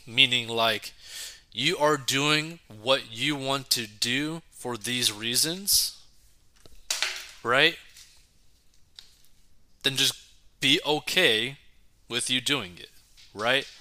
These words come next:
Don't feel bad about your choices and all that kind of stuff, right? Don't care what people say about you and all that. Just, like, move on,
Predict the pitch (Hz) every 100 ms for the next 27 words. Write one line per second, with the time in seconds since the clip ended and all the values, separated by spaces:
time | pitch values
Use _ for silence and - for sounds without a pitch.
0 | - - - 123 131 165 127 123 127 127
1 | 117 127 120 127 - 110 113 117 110 104
2 | 101 101 107 - 101 98 - 95 92 98
3 | 104 113 113 131 127 - 120 123 120 127
4 | 120 120 101 107 107 107 107 104 107 107
5 | - - - - - - 101 95 98 107
6 | 87 95 - 104 - 151 - - 101 113
7 | 113 117